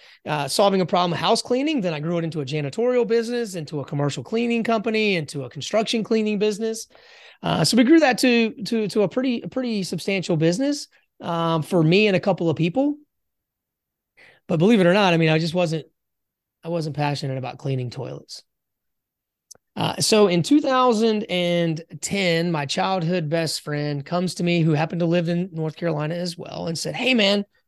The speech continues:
we should start, we should start a company. We should start a, a, a siding, roofing, windows, and door company."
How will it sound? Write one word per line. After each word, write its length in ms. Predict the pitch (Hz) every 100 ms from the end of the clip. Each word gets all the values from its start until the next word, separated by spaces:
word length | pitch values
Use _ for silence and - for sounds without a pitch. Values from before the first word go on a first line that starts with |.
| _ _ _ _ _ _
we 160 | - 254
should 160 | 254 202
start, 460 | - 214 190 - _ _ _ _
we 80 | 208
should 160 | 233 202
start 200 | 202 165
a 40 |
company. 500 | 147 139 135 - -
We 80 | 175
should 140 | -
start 300 | - 202 190
a, 260 | 160 131 135
a, 100 | 135
a 80 | 147
siding, 560 | 135 190 190 196 190 160
roofing, 500 | 180 170 185 180 170
windows, 380 | 170 180 170 151
and 100 | 143
door 220 | 147 139
company." 520 | 139 123 139 139 135